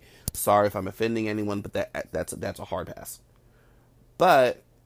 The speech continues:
that's what we grew up with, 'cause that's what we had. And over time, we're now learning either to stray away from that 'cause it's not good for us, or make, create healthier alternatives where we can maintain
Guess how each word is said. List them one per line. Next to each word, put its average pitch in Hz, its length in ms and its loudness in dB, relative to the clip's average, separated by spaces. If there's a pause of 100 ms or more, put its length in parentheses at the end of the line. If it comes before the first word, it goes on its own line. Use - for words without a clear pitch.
(680)
that's 123 300 2
what 120 380 0
we 113 240 -6
grew 101 260 -4
up 131 160 -2
with, 107 140 -6
'cause 98 140 -12
that's 95 220 -8
what 87 140 -12
we 82 100 -12 (100)
had. 104 460 -6 (480)
And 101 360 -2
over 113 280 0
time, 131 480 -6
we're 110 80 -6
now 110 220 0
learning 101 540 -2
either 92 460 -4 (400)
to 107 240 -2
stray 113 680 2
away 98 400 0
from 110 220 -6
that 117 160 -6
'cause 107 100 -14
it's 104 140 -12
not 101 180 -4
good 101 160 -4
for 104 140 -4
us, 107 100 -10
or - 80 -6
make, 113 300 -6 (240)
create 127 420 0
healthier 127 480 0
alternatives 117 640 0
where 101 140 -4
we 101 60 -6
can 110 120 -4
maintain 104 720 -6